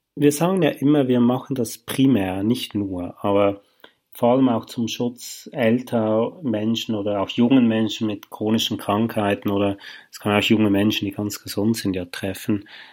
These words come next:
Ähm, und man muss, und das ist ja immer, ich habe ja vorher gesagt, eben, das ist ja diese Abwägung und es fällt uns ja, glaub ich, extrem schwer, quasi mit dem irgendwie umzugehen,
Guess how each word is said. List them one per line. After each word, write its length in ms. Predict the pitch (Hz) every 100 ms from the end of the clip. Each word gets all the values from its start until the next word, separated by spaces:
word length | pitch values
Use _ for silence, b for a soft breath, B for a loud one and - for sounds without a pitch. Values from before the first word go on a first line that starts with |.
| B -
Ähm, 480 | 120 107 107 107 B B B B B B B _
und 480 | 165 123 120 117 - - _ _ _ _ _ _ _ _ _ _ _ _ _ _ _ _ -
man 260 | 127 120
muss, 420 | 127 156 - - -
und 300 | 165 131 135
das 200 | 127 151
ist 80 | 151
ja 80 |
immer, 180 | 143 147
ich 160 | 117 -
habe 80 | 123
ja 80 | 120
vorher 240 | 139 127
gesagt, 320 | 120 107 -
eben, 100 | 120
das 140 | 110 -
ist 220 | - -
ja 100 | 113
diese 320 | 117 107 127
Abwägung 840 | 120 127 104 104 123 131 131 139 B B B B
und 180 | 113 110
es 160 | 110
fällt 340 | - 131 151 151
uns 220 | 135 131
ja, 120 | 120
glaub 260 | 113 120 117
ich, 160 | 110
extrem 500 | 120 - - 123 135
schwer, 480 | 131 117 113 127 143
quasi 520 | 135 120 107 - 110 104 -
mit 240 | 107 -
dem 180 | 120 120
irgendwie 320 | 113 107 110 -
umzugehen, 960 | 131 156 - 131 113 104 123 143 160